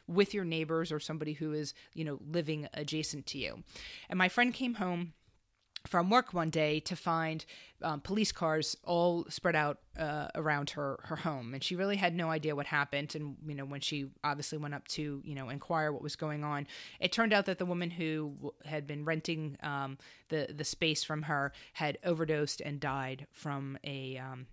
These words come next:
from a prescription opioid. And, um, her son had come home, and her son was in his mid-twenties, uh,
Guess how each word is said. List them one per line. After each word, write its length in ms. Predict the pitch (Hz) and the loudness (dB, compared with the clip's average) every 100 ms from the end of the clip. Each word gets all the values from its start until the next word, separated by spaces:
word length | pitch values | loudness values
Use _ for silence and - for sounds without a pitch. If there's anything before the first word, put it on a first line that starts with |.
| - | -10
from 180 | - 151 | -4 -2
a 120 | 135 | -2
prescription 580 | - 151 139 - 135 131 - | -4 -6 -6 -4 -4 -6 -6
opioid. 500 | 143 143 127 123 127 - _ _ _ _ _ _ - - | -6 -4 -6 -8 -12 -16 _ _ _ _ _ _ -8 0
And, 460 | 175 156 151 - - | 0 2 -2 -4 -4
um, 220 | 151 156 139 | -2 -2 -2
her 120 | 175 | -2
son 280 | - 165 160 | 0 0 0
had 180 | 160 - | -4 -6
come 160 | 160 | -6
home, 340 | 160 151 147 151 | -4 -4 -4 -4
and 140 | 143 | -6
her 100 | 160 | -6
son 300 | - 151 156 | -6 -4 -2
was 160 | 151 151 | -2 -2
in 200 | 147 151 - - - | -4 -6 -10 -14 -2
his 300 | 175 156 156 | 2 2 0
mid-twenties, 760 | 156 147 - 160 151 143 - - - - | -2 -2 0 0 0 0 -2 -6 -20 -14
uh, 120 | - | -10